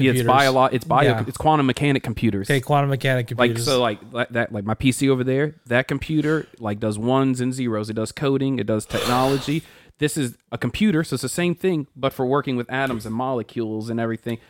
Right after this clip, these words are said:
Speaker 1: You could
Speaker 2: In
Speaker 1: take
Speaker 2: your
Speaker 1: this,
Speaker 2: body, yeah.
Speaker 1: you could take this and change the molecules of this, this T V tray stand thing right there,
Speaker 2: Right.
Speaker 1: and change it into a, a, a chair. Just
Speaker 2: That's crazy.
Speaker 1: Yep.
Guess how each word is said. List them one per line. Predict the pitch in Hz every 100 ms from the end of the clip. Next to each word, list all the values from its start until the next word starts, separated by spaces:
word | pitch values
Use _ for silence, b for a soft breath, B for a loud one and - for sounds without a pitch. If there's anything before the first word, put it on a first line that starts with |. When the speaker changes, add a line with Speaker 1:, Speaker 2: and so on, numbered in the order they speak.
| b -
Speaker 1:
You |
could | 139 143
Speaker 2:
In |
Speaker 1:
take | 127
Speaker 2:
your | 120
Speaker 1:
this, |
Speaker 2:
body, | 113 120 117
yeah. | 113 113 117 110
Speaker 1:
you | 135
could | 127
take | 151 135
this | 135 151 -
and | 127
change | - 135 131 120 - -
the | 110
molecules | 113 135 135 127 - 131 131 127 123
of | 117 113 113
this, | 113 - _ -
this | 113
T | - 151 139
V | 143
tray | 135 139 131
stand | - 143 143 147
thing | 147 147
right | 143 147
there, | 156 160 160
Speaker 2:
Right. | 123 113 107
Speaker 1:
and | 113
change | 131 123
it | 127
into | 131 123
a, | 120 113
a, | 107
a | 127
chair. | - 104 - _ _ _
Just | 120 -
Speaker 2:
That's | 131 131 120
crazy. | - 117 113 113 107 _ _
Speaker 1:
Yep. | 147